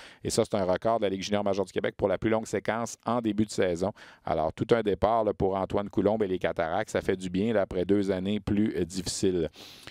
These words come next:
Une des bonnes recrues depuis le début de la saison, Zachary Lheureux avec les Wildcats de Moncton. Euh, lui qui a été le troisième choix là, de la séance de sélection de la Ligue junior majeure du Québec. Et, euh, c'est bien parti pour lui.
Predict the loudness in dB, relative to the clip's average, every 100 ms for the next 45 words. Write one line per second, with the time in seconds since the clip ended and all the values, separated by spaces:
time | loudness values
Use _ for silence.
0 | 2 2 4 2 4 4 2 2 2 2
1 | 2 0 0 2 0 2 0 0 2 0
2 | 0 -2 2 4 6 4 4 2 0 0
3 | 2 2 0 -2 0 0 0 -2 0 0
4 | 0 -6 -16 -20 -4 -2 0 0 2 0
5 | 0 2 2 2 2 2 2 -2 -2 2
6 | 2 2 0 0 0 -2 -2 2 0 2
7 | -2 -2 -2 0 0 -2 -2 0 0 2
8 | 0 2 0 0 -2 0 0 -2 -2 0
9 | 2 2 0 -2 0 0 0 -2 -2 0
10 | 2 0